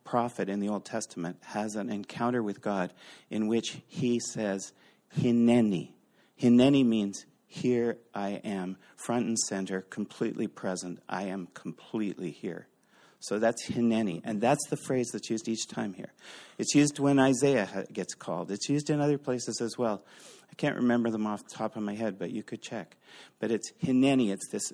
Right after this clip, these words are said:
incredible word of, "I am completely present." Hineni. And so this is a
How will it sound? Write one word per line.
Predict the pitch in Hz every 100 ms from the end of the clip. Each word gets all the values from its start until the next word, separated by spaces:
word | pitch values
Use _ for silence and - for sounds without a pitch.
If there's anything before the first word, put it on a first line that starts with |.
| -
incredible | 120 117 - - - 156 143 117
word | 117 113
of, | 98 - - -
"I | 113 113
am | 101 92
completely | 95 - 98 - - 127 135 135 127 127 120 117 _
present." | - 104 95 85 76 - - _ _
Hineni. | - 110 113 90 - - - -
And | 120
so | 120 131
this | 147 151
is | 160
a | 147 123